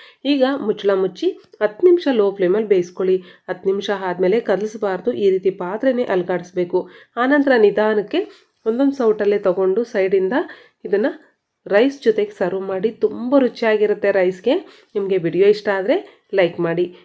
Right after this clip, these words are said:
ಇಂಥ ಮತ್ತಷ್ಟು easy and tasty ರೆಸಿಪೀಸ್‌ಗಾಗಿ ಸ್ಪೈಸಿ ಊಟ ಚಾನಲ್ನ ಸಬ್ಸ್ಕ್ರೈಬ್ ಮಾಡ್ಕೊಳ್ಳಿ. ನಿಮ್ಮ friends and family ಮೆಂಬರ್ಸ್‌ಗೂ ಸಹ ಶೇರ್ ಮಾಡಿ. ನೆಕ್ಸ್ಟ್ ರೆಸಿಪಿ ಬಿಗಿನರ್ಸ್ ಆದ್ರೂ ಬ್ಯಾಚುಲರ್ಸ್ ಆದ್ರೂ ಈಸಿಯಾಗಿ ಮಾಡ್ಬೋದಾದಂತಹ simple and tasty fish curry.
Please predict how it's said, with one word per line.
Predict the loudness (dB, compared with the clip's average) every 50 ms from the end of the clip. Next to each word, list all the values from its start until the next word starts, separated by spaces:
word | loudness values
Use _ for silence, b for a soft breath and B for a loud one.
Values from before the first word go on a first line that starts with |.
| B B
ಇಂಥ | 2 2 4 4 4
ಮತ್ತಷ್ಟು | 2 2 2 2 2 0 0 0 -2 -2
easy | -2 -2 0 4 4
and | 4 4 4 2
tasty | 0 0 0 0 0 2
ರೆಸಿಪೀಸ್‌ಗಾಗಿ | 4 4 4 2 -2 -6 -4 -4 -4 -4 -4 -2 -2 -2
ಸ್ಪೈಸಿ | -4 -2 0 2 2 2 2 0
ಊಟ | -2 -2 -2 -4
ಚಾನಲ್ನ | -4 -4 -4 -4 -2 -2 0 -2 -2
ಸಬ್ಸ್ಕ್ರೈಬ್ | 0 -2 -4 -4 -4 -4 -2 0 0
ಮಾಡ್ಕೊಳ್ಳಿ. | 2 0 -2 -2 -2 -2 0 2 0 0 -2 B B B B B
ನಿಮ್ಮ | 0 0 0
friends | 0 0 0 0 0 0
and | -2 -2 -2 -2
family | 0 0 0 0 0 0
ಮೆಂಬರ್ಸ್‌ಗೂ | 0 -2 -2 -4 -6 -8 -6 -6 -8
ಸಹ | -6 -6 -8 -8 -8
ಶೇರ್ | -6 -4 -4 -4 -2 -2
ಮಾಡಿ. | -4 -4 -4 -4 -6 -6
ನೆಕ್ಸ್ಟ್ | -6 -8 -8 -6 -4 -4
ರೆಸಿಪಿ | -4 -4 -4 -6 -6 -6 -6 -6 -6 -4
ಬಿಗಿನರ್ಸ್ | -4 -2 0 0 0 0 0 -2 -2
ಆದ್ರೂ | -2 -2 0 -2 -2
ಬ್ಯಾಚುಲರ್ಸ್ | -2 -4 -8 -6 -6 -4 -4 -4 -4 -6 -6
ಆದ್ರೂ | -6 -4 -2 0 -2 -2 B B B B B -8
ಈಸಿಯಾಗಿ | -6 -6 -4 -2 -2 0 0 0
ಮಾಡ್ಬೋದಾದಂತಹ | 0 0 -2 -2 -2 -2 -2 0 0 0 -2 -2 -2 -4 -4 -6 -6 -8 -8 -10 -10 -8
simple | -6 -6 -4 -2 -2 -2 -2 -2
and | -4 -2 -2
tasty | -2 -2 -2 0 -2 -2
fish | 0 0 -4 -4 -4 -6 -4
curry. | -4 -2 0 0 -2